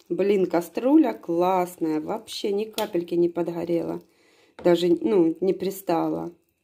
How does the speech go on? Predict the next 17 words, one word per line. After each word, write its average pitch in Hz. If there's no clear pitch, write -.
Надо 165
аккуратно 170
пользоваться. 175
Насыпала 170
чуть-чуть -
себе 170
плова. 226
Сейчас 185
салатика 170
насыплю. 285
Так, 160
ну 226
теперь 226
же 226
мне 220
интересно 220
попробовать, 185